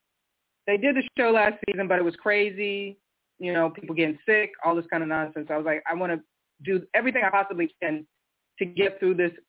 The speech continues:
successfully without getting sick." So I have friends who are like, "Oh, you're gonna be in New Orleans? Are you gonna go this place?" I'm, I go from my hotel to my job.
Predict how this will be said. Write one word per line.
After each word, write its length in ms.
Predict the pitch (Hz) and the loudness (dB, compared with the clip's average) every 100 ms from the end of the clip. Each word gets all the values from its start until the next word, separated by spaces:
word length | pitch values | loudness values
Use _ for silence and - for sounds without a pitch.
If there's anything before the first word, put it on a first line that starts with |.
| _ | _
successfully 680 | 180 170 196 196 - 175 170 | -8 -4 -4 -4 -4 0 2
without 260 | 165 165 | 4 2
getting 220 | 160 165 165 | 2 -2 -2
sick." 140 | 170 | -4
So 60 | 190 | 0
I 60 | 180 | 0
have 120 | 185 | 2
friends 220 | 202 202 | -2 -2
who 60 | 202 | 0
are 20 | |
like, 140 | 185 | 0
"Oh, 40 | 262 | 0
you're 80 | 381 | 0
gonna 100 | 381 | -2
be 80 | 381 | -2
in 80 | |
New 80 | 359 | -4
Orleans? 300 | 359 381 370 | -6 -6 -4
Are 40 | 320 | 0
you 100 | 302 | 2
gonna 140 | 330 | 2
go 140 | 330 | 2
this 160 | 339 349 | 0 -2
place?" 200 | 370 370 392 | -4 -4 -4
I'm, 140 | 359 - - - | -6 -10 -20 -4
I 120 | 175 196 | 0 2
go 240 | 185 202 | 4 2
from 180 | 202 196 | 2 0
my 140 | 175 | 0
hotel 680 | 175 214 226 240 220 214 220 _ _ - | 0 -2 0 0 2 2 -2 _ _ -6
to 80 | 226 | 0
my 200 | 190 185 | 0 2
job. 560 | 180 180 180 185 185 | 2 2 4 2 0